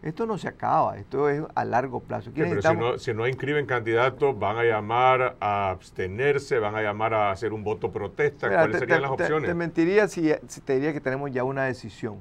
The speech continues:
Speaker 1: Tenemos que ir paso a paso, ¿ah? Nosotros creemos que de aquí al veintiocho de julio vamos a resolver esto, vamos a tener una, la casilla que hemos venido construyendo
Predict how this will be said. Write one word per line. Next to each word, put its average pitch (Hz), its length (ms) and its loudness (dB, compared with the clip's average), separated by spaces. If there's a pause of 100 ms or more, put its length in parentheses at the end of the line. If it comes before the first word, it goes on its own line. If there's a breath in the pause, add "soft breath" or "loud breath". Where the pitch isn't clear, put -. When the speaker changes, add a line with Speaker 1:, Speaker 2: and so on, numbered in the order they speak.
Speaker 1:
Tenemos 117 240 -10
que - 120 -6
ir 123 60 -8
paso 139 360 0
a 113 40 -6
paso, 95 340 -10 (240)
¿ah? 127 100 -10 (340 loud breath)
Nosotros 127 280 -6
creemos 151 360 2
que 135 140 -2
de 117 100 -2
aquí 196 380 -6 (320 loud breath)
al 131 160 -2
veintiocho 160 540 -4
de 139 100 0
julio 175 420 0 (480 loud breath)
vamos 170 320 4
a 151 40 -2
resolver 127 520 -2
esto, 156 420 -2 (260)
vamos 160 320 2
a 147 60 -6
tener 135 340 -4
una, 147 240 -4
la 117 140 -4
casilla 135 420 -2
que 120 140 -8
hemos 127 200 -8
venido 131 220 -6
construyendo 165 760 0